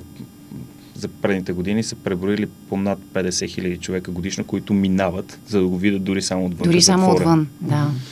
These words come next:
Speaker 2: абсолютно.
Speaker 3: И то без почти никаква реклама. През... Той има реклама, която е на база на статии, нали, на материали, но няма, ам, реклама в смисъл, нали, да е продукт, да е продукт рекламен, който да бъде Бузлуджа. Той е, си има някаква известност. В-,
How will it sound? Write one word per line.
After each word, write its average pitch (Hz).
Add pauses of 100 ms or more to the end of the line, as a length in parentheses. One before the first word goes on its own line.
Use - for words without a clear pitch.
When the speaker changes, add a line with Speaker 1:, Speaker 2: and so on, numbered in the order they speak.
(120)
Speaker 2:
абсолютно. 160 (140)
Speaker 3:
И 135
то 143
без 151
почти -
никаква 156
реклама. 143
През... 165 (460)
Той 160
има 165
реклама, 165
която 170
е 156
на 156
база 156
на 147
статии, 170
нали, 151
на 156
материали, 139
но 156
няма, 151 (580)
ам, 131
реклама 147
в 139
смисъл, 135
нали, 139
да 147
е 147
продукт, 139 (560)
да 147
е 143
продукт 151 (600)
рекламен, 131
който 127
да 123
бъде 120
Бузлуджа. 123
Той -
е, 196 (320)
си -
има 170
някаква 160
известност. 131
В-, 131